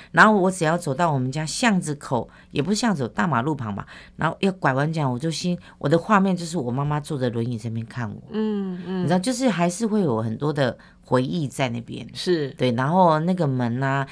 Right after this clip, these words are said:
Speaker 1: 以前是透明的，我们现在用有一点点那种，那个叫什么钢板还是什么，把它变成我们的门。
Speaker 2: 是。
Speaker 1: 以前全部透明，现在把它封起来了，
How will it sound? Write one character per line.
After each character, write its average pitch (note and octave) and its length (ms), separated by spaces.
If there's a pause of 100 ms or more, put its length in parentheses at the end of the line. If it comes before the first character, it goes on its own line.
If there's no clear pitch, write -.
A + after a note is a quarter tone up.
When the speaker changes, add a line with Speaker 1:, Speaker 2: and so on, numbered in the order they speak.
(140)
Speaker 1:
以 - 80
前 C3 180
是 D#3 120
透 F3+ 260
明 B2+ 180
的， B2 160
我 A#2 60
们 B2 80
现 F3+ 160
在 F3 60
用 F3 260 (300)
有 D3 120
一 D#3+ 40
点 F3 180
点 A#2+ 260 (140)
那 F3 180
种， A#2+ 240 (260)
那 - 200
个 D3+ 180
叫 D#3 240
什 A#2 160
么 F2+ 200
钢 D#3+ 340
板 A2+ 240
还 A2 80
是 C3 60
什 C3 100
么， A2 100
把 G#2 240
它 B2+ 60 (500)
变 C#3+ 160
成 B2+ 240
我 A2+ 120
们 G#2+ 120
的 A#2 80
门。 G#2+ 220 (220)
Speaker 2:
是。 - 160
Speaker 1:
以 - 20
前 C#3 260
全 C#3+ 160
部 E3 120
透 F3 180
明， A#2+ 180 (220)
现 - 160
在 - 20
把 B2+ 140
它 C3 60
封 D3 240
起 C#3 120
来 - 140
了， - 160